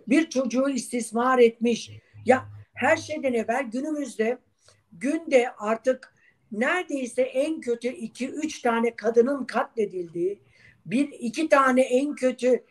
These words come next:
istismar olayının geldiği olaylarda neden bunları yapanlar İslami kesimlere yakın kişiler oluyor da neden L G B T bireyleri olmuyor?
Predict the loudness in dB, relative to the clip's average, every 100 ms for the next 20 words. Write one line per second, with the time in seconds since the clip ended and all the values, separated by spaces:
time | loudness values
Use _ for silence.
0 | _ -10 -10 -10 -8 -2 -2 0 2 2
1 | 2 -2 0 0 0 -4 -8 -6 -4 -4
2 | -4 -6 -6 -8 -8 _ _ _ _ -8
3 | -4 -2 -2 -4 -4 -4 -2 0 -2 0
4 | -2 -2 -6 -4 -4 -4 -6 -10 _ _
5 | _ _ _ _ -12 -12 -4 -2 -2 0
6 | 2 2 2 -4 -4 -6 0 4 4 2
7 | -2 -12 -12 -12 -4 -2 0 -2 0 0
8 | -2 -4 _ -20 _ -4 -2 0 -2 -2
9 | -4 -2 0 0 -2 -4 -4 0 -2 -2
10 | -8 -8 -8 -8 -8 -6 -6